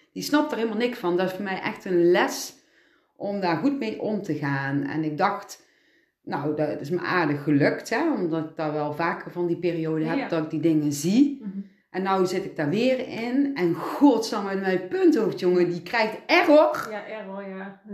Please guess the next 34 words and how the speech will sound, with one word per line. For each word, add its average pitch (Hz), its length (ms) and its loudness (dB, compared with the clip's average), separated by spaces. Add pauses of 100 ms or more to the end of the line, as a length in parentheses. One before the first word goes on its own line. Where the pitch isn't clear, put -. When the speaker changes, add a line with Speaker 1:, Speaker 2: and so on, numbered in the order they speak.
Speaker 1:
En 262 180 6
ik 277 100 4
moet 277 220 6
op 247 120 0
een, 226 380 -4
eh, 185 260 -2 (300)
ja, 180 520 0 (260)
of 131 120 -16
ik 135 80 -8
mag, 151 460 2
je 151 80 -4
moet 147 220 0
natuurlijk 143 340 -2
niks, 156 360 -2
op 175 280 -6
een 156 240 0
weer 247 240 4
hoger 262 380 2
niveau 214 720 0 (180)
Speaker 2:
Ja. 190 120 -12 (220)
Speaker 1:
mijn 202 200 -8
punthoofdkind 214 1000 -4
geruststellen. 139 1120 -4 (100)
Speaker 2:
Ja. 202 200 -12 (100)
Speaker 1:
En 269 120 -2
ik 214 120 2
dacht 220 220 2
dat 175 120 -4
dat 156 140 0
mij 147 200 2
wel 139 180 -2
onderhand 143 460 -2
lukte. 302 540 2
Speaker 2:
<laughs> - 280 -4